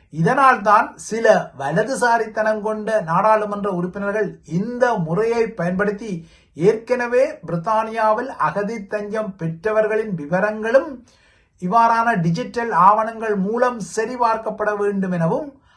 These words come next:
அவர்கள் உண்மையில் அகதி தஞ்ச கோரிக்கையை பெறுவதற்கு சரியான விவரங்களை, உண்மையான விவரங்களை தான் சொன்னார்களா என்பது சரிபார்க்கப்பட வேண்டும் எனவும்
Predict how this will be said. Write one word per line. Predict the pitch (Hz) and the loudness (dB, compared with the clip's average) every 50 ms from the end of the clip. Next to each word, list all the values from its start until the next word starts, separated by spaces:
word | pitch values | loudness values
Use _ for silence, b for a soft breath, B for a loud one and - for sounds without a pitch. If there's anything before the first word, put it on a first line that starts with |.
| b b | b b
அவர்கள் | 190 202 240 247 233 220 220 | -2 0 0 2 2 2 2
உண்மையில் | 196 196 196 220 240 233 233 240 240 - | 2 2 0 0 -2 -2 -4 -4 -6 -4
அகதி | - 160 160 160 214 214 240 220 | -2 0 0 0 0 -2 -4 -8
தஞ்ச | - 233 226 226 226 226 214 | -10 -10 -10 -8 -8 -8 -4
கோரிக்கையை | - 208 208 214 220 208 - 226 220 202 | 0 2 2 2 2 0 -6 -8 -8 -6
பெறுவதற்கு | - 196 196 214 214 220 220 214 196 208 226 233 233 | -4 -2 -2 -2 -2 -2 -6 -6 -6 -6 -8 -8 -8
சரியான | 202 - - 185 185 202 226 226 220 220 220 | -8 -10 -8 -8 -6 -4 -2 0 0 0 0
விவரங்களை, | 208 196 208 220 220 220 214 214 214 214 214 220 226 165 | -2 -2 -2 -2 -2 -2 -2 -2 -2 -2 -2 -6 -6 -6
உண்மையான | 165 175 196 208 214 214 220 220 | -4 -4 -2 0 0 0 0 0
விவரங்களை | 202 196 202 208 220 214 214 214 | -2 -2 -2 -2 -2 -2 -2 -4
தான் | 202 202 214 208 214 208 196 B B B B B | -2 0 0 0 0 -2 -6 B B B B B
சொன்னார்களா | - 180 185 202 214 214 214 214 208 208 214 214 208 214 214 202 180 | -6 -4 -2 2 4 6 6 6 6 4 4 6 6 6 4 2 0
என்பது | 151 160 170 185 196 220 226 220 269 285 262 240 - b b b b b b - | -2 -2 0 0 0 0 -2 -2 -4 -6 -6 -10 -12 b b b b b b -6
சரிபார்க்கப்பட | - 185 190 220 226 240 226 220 220 220 214 202 214 202 202 202 | -2 0 0 2 4 4 4 4 2 0 -2 0 2 2 2 2
வேண்டும் | 196 196 208 214 214 202 226 226 220 208 - - 143 | 2 2 2 0 0 -2 -2 -2 -4 -6 -12 -14 -8
எனவும் | 147 151 165 180 214 233 240 294 330 359 | -4 0 2 4 4 4 2 0 -2 -4